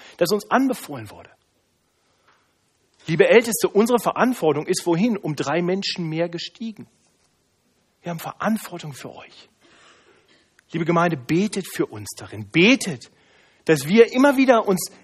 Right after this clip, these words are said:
darüber bewusst werden, dass wir eine besondere Verantwortung tragen für euch. Und betet, dass wir dieser Verantwortung immer mehr gerecht werden. Vollkommen werden wir das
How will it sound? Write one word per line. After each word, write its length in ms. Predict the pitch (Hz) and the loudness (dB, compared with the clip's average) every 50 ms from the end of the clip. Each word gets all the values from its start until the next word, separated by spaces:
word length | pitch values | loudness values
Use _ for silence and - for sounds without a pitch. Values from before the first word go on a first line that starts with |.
| _ _ _ _ _ _ _ _ | _ _ _ _ _ _ _ _
darüber 420 | - 170 165 165 160 170 202 202 196 | 0 0 2 2 0 2 4 4 4
bewusst 560 | 156 185 170 143 165 220 214 - - - - | 4 2 0 0 0 0 0 0 -4 -4 2
werden, 220 | 151 151 151 151 | 4 4 4 4
dass 180 | 151 156 143 - | 2 0 0 0
wir 60 | 180 | 0
eine 100 | 180 180 | 2 2
besondere 540 | 165 170 156 143 190 226 254 269 254 240 240 | 0 0 2 6 6 6 6 6 4 2 0
Verantwortung 720 | - - - - 196 208 185 - - 135 - - 120 104 | 0 -2 -4 -4 -4 -6 -6 -8 -10 -12 -10 -10 -12 -12
tragen 320 | - - - 113 113 113 - | -14 -12 -12 -10 -10 -12 -10
für 180 | - 196 - | -8 -8 -6
euch. 380 | 180 208 202 151 - - - _ _ _ _ _ _ _ _ _ _ _ _ _ _ _ _ - | -4 -6 -6 -8 -12 -18 -20 _ _ _ _ _ _ _ _ _ _ _ _ _ _ _ _ -4
Und 160 | - 185 175 147 | 0 0 2 6
betet, 400 | 202 220 277 302 262 254 190 202 | 6 6 6 6 4 4 6 6
dass 140 | 202 - | 6 6
wir 80 | 214 208 | 4 2
dieser 240 | 175 202 202 220 185 | 2 4 4 4 4
Verantwortung 920 | - 190 - 170 214 240 233 - - 202 190 190 185 - 185 180 180 - - - _ _ _ _ _ _ _ _ _ _ _ _ _ _ | 4 0 -2 0 0 0 0 -2 -2 -2 -2 -2 0 -2 -2 -4 -4 -6 -10 -16 _ _ _ _ _ _ _ _ _ _ _ _ _ _
immer 240 | - 208 214 208 196 | 2 4 6 6 6
mehr 300 | 185 180 190 208 208 190 | 6 6 6 6 6 4
gerecht 480 | 190 185 185 190 185 - - - - | 2 0 0 -2 -2 -4 -10 -14 -16
werden. 180 | - 110 - - _ _ _ _ _ _ _ _ _ _ _ _ _ _ _ _ _ _ _ _ _ _ _ _ _ _ | -16 -16 -18 -20 _ _ _ _ _ _ _ _ _ _ _ _ _ _ _ _ _ _ _ _ _ _ _ _ _ _
Vollkommen 340 | - - 151 - 208 220 196 | -4 -2 2 4 4 4 4
werden 200 | 190 180 175 165 | 4 2 2 2
wir 120 | 156 160 | 2 2
das 160 | 156 160 147 | 2 2 0